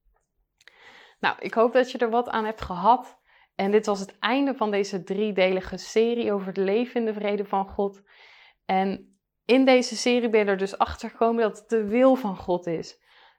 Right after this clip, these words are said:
dat jij een leven in de vrede leeft. We zagen dat in het leven van Jezus. We hebben gekeken naar de zeven stappen om dat leven van vrede te kunnen bewandelen, zoals de Bijbel dat ons leert.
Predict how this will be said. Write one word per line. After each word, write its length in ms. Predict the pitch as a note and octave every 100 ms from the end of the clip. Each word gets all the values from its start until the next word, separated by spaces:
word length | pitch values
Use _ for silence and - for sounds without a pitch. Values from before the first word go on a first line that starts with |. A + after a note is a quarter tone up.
| _
dat 300 | - G3+ G3
jij 200 | F#3+ F3
een 160 | F#3 F3
leven 420 | F3 F3 F#3+ -
in 80 | F3+
de 80 | E3+
vrede 520 | - E3+ E3+ E3+ E3+
leeft. 680 | - F3 F3 F3 - - - _ _ _
We 60 |
zagen 280 | F#3 G3 -
dat 180 | G3+ G3
in 60 | G#3
het 100 | G3+
leven 300 | F#3+ G#3 -
van 260 | G3+ G3
Jezus. 680 | F#3 G3 G#3 G3 - - - _
We 180 | _ -
hebben 200 | G#3 G#3
gekeken 400 | A3 G#3+ A3 A3
naar 120 | G#3
de 80 | G3+
zeven 460 | G3 G3 G3+ A3 G#3
stappen 680 | - - G3+ G3+ G#3+ G#3+ - - _
om 160 | G3+ G3+
dat 160 | G#3
leven 480 | G3 F3+ F3+ G3 G3+
van 200 | G3 F#3
vrede 480 | F#3 F#3 F3+ G3 G3
te 100 | -
kunnen 320 | - F#3 F3+
bewandelen, 680 | F#3 F3+ G#3+ B3+ G3 - - _
zoals 300 | - G3+ G3+
de 100 | F#3
Bijbel 380 | F3+ F#3+ G#3+ A3
dat 200 | G3 F#3+
ons 240 | F#3 F#3
leert. 560 | F#3+ G3+ A3 A3 - _